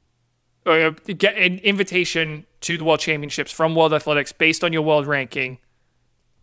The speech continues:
then U S A T F will consider that as having the standard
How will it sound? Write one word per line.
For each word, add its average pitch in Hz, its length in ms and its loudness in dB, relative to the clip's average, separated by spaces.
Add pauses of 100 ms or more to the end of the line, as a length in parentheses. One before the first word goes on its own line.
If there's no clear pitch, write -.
(300)
then 147 400 -2 (500)
U 165 160 0
S 160 140 0
A 165 100 2
T 151 260 -2
F 147 180 0
will 156 100 -6
consider 165 440 0
that 147 220 2
as 147 120 -6
having 151 420 -2
the 139 60 -8
standard 127 600 -4